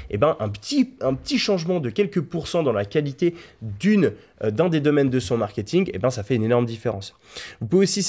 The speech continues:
il faut aussi sélectionner un, un service, si possible, que vous pouvez faire depuis chez vous. Comme ça, vous avez bien cette liberté géographique dont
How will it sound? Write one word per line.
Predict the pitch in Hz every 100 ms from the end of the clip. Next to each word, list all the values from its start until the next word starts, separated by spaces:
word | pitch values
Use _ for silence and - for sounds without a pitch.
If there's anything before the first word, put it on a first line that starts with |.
| -
il | 127
faut | 151
aussi | 147 180
sélectionner | 156 135 156 151
un, | 123 -
un | 123
service, | 139 139 147
si | - 131
possible, | 127 139 131
que | 113
vous |
pouvez | 101 117 110
faire | 131 113
depuis | 101 95 104
chez | 117
vous. | 139 247
Comme | 120
ça, | 104 113
vous | 107
avez | 104
bien | 107 123
cette | 107 -
liberté | 117 113 131
géographique | 107 113 104 110 131
dont | 107